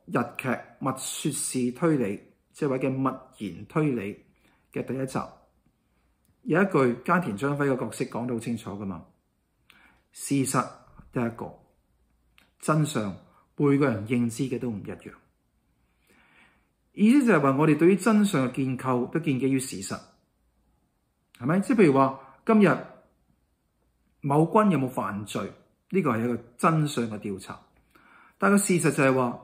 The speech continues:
把刀上面有冇你嘅指紋？下？你當日有冇去嗰個地方？咁呢個事實嘅地方要搞清楚，真相就先會清晰。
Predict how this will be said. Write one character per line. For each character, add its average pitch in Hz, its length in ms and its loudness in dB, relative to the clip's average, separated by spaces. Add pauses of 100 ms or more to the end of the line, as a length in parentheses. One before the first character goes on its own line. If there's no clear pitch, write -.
(160)
把 123 140 -2
刀 170 280 -2
上 131 180 -6
面 110 100 -8
有 110 60 -6
冇 110 80 -6
你 110 80 -6
嘅 110 80 -6
指 - 180 -12
紋？ 120 180 -4 (1120)
下？ 185 300 0 (320)
你 143 320 4
當 214 260 2
日 135 80 0
有 123 120 -2
冇 123 80 0
去 127 40 2
嗰 139 140 2
個 135 80 2
地 107 160 -6
方？ 127 240 -6 (760)
咁 156 160 2
呢 220 140 4
個 135 260 -4
事 - 260 -8
實 139 460 -2
嘅 143 80 -2
地 127 140 -2
方 135 220 -6
要 117 100 -8
搞 107 180 -8
清 117 180 -10
楚， 110 240 -14 (580)
真 180 220 4
相 113 260 -2
就 98 100 -8
先 113 140 -8
會 98 100 -8
清 104 220 -10
晰。 - 160 -14